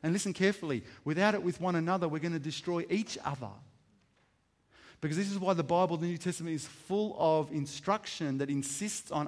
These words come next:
us being merciful to each other. Because without it, you will destroy one another. And if you are not prepared to be a person of mercy, then the church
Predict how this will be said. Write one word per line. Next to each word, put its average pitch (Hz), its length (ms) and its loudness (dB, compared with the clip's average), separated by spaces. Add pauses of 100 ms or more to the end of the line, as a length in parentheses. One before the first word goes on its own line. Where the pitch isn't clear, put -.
us 185 280 0
being 160 320 -2
merciful 175 600 -2 (160)
to 175 360 -2
each 165 300 -4
other. 151 300 4 (240)
Because 147 200 -2
without 165 380 2
it, 196 200 -2
you 165 140 -2
will 165 140 0
destroy 160 760 -2 (100)
one 120 220 -4
another. 107 320 -6 (1800)
And 139 100 2
if 139 160 0
you 202 540 2 (400)
are 127 120 4
not 156 520 0 (220)
prepared 170 640 2 (240)
to 135 100 -6
be 131 180 0
a 117 40 0
person 165 720 0 (140)
of 113 180 -2
mercy, 160 680 0 (140)
then 120 120 -2
the 110 80 -4
church 160 540 -2